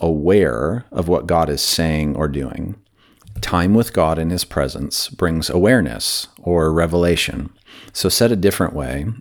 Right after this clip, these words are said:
another thing that I always watch for, or for a relationship to happen,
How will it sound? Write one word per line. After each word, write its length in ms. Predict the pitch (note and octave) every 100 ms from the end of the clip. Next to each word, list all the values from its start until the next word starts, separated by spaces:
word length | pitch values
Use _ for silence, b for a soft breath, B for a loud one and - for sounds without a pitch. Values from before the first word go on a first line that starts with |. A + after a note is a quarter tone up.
| _
another 380 | G2 F#2 F#2+ A2+
thing 440 | - D2 B1+ D2+
that 100 | E2
I 120 | D#2+
always 360 | D2+ E2 F#2 -
watch 320 | D2 C2 -
for, 400 | - - - G2 - B B B B B B B
or 160 | - F#2+
for 280 | - F#2 F2
a 40 |
relationship 800 | D#2+ D#2 E2 G2+ - G2+ - F#2
to 80 | -
happen, 640 | - E2+ - - - F2+